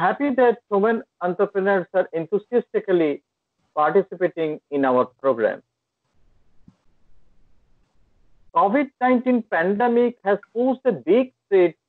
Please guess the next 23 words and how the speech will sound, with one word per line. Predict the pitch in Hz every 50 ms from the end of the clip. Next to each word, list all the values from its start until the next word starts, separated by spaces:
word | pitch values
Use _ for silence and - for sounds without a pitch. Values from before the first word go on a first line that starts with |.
| _ _ _ _ _ _ _ _ _ _ _ _ _ _ -
to | 196 202 - -
all | - 170 185 214 247 277 262 254 262
the | 233 - _
startups | - 180 165 - - 170 165 - -
and | 175 160 147
M | 143 127 113
S | 104 - -
M | 98 98 -
Es. | - _ _ _ _ _ _ _ _ _ _ - - _ _ _ _ _ _ _ _ _ _ _ _ _ _ - - - _ _ - _ _ _ -
All | - 170 196 220 240 254 247
are | 240 220
very | 190 196 196 196 214 202 202 _
scared | _ _ 185 185 196 214 220 165 120 107 - - _ _ _ _ _ _ _ _ _ _ _ _ _ -
and | 143 156 160 139 - _ -
perplexed. | 165 170 - - 143 127 107 95 - _ _ _ _ _ _ _ _ _ _ _ _ _ _ _ - - _ _ - - _ _ _ _ _ _ -
No | 135 160 196 240
one | 262 262 254 254 254 254 240 -
is | - 208 214 214 190 - _ _ _ _ -
in | 175 190 202
a | 202
position | - - 180 196 214 254 247 254 - 254 233 202
to | 226 202
assess | - - 139 151